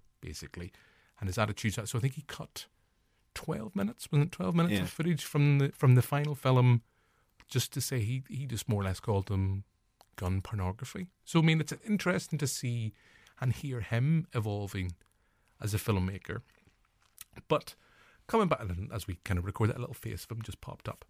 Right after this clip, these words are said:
Speaker 1: But anyway, um, it's interesting to hear of him evolving as a filmmaker. And yes, as you've mentioned, can come back to what you said, Joe, he did and he has pushed boundaries with the C G I. I, I thought the film was perfectly fine, serviceable, enjoyed it much more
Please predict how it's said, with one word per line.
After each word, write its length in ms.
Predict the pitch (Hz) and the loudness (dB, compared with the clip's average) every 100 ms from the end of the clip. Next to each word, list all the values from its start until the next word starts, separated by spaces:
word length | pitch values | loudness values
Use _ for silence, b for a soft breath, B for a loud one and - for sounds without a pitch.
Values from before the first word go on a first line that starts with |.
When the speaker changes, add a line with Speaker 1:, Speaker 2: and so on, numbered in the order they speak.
| _ | _
Speaker 1:
But 140 | - | 0
anyway, 320 | 123 98 85 - b b b | 4 4 2 -8 b b b
um, 200 | 117 110 151 | 0 2 -2
it's 140 | - - | -8 0
interesting 360 | 170 156 143 120 | 4 4 4 4
to 100 | 113 | 6
hear 320 | 120 113 - - | 6 4 0 -8
of 100 | - - | -12 -2
him 280 | 117 110 110 - | 2 4 2 0
evolving 380 | 92 95 92 90 | -2 0 0 -4
as 120 | - | -8
a 40 | |
filmmaker. 540 | - 95 90 87 - 107 | -6 -4 -4 -6 -6 -2
And 240 | 160 202 | 2 2
yes, 300 | 233 104 - - | 4 2 0 0
as 140 | 123 | 2
you've 80 | 117 | 2
mentioned, 280 | 101 90 - | -2 -4 -4
can 120 | 127 | -4
come 160 | 120 165 | -2 0
back 180 | 95 - | 0 -2
to 100 | 95 | -10
what 100 | 90 | -10
you 80 | 90 | -10
said, 320 | 104 87 82 - _ - | -8 -8 -10 -18 _ -6
Joe, 280 | 95 92 92 | -6 -4 -4
he 200 | 139 120 - | -2 -2 2
did 300 | 147 147 131 _ - | 2 2 -4 _ -8
and 100 | 95 | -6
he 180 | 98 95 113 | -6 -6 -4
has 340 | 107 120 131 | -4 -4 -8
pushed 460 | - 135 117 - - | -10 -4 -4 -6 -8
boundaries 680 | 101 101 98 92 - - - _ _ - | -6 -6 -8 -10 -10 -14 -16 _ _ -8
with 200 | 98 - | -8 -8
the 100 | - | -10
C 220 | - 104 | -8 -8
G 200 | 90 90 | -8 -10
I. 240 | 85 85 90 b b b b b b b b - | -10 -12 -18 b b b b b b b b 0
I, 580 | 170 180 185 190 190 180 - | 2 4 2 4 2 0 0
I 100 | 170 | 0
thought 220 | - 180 | 0 -6
the 60 | - | 2
film 200 | 156 135 | 4 4
was 100 | - | 2
perfectly 400 | 196 185 190 175 | 2 0 0 0
fine, 380 | - 135 135 131 | 2 4 4 4
serviceable, 520 | - 156 131 - - | 4 2 2 -4 2
enjoyed 380 | 127 165 170 175 | 4 6 4 4
it 60 | |
much 320 | 170 165 - 139 | 4 4 6 8
more 400 | 123 123 151 | 8 8 2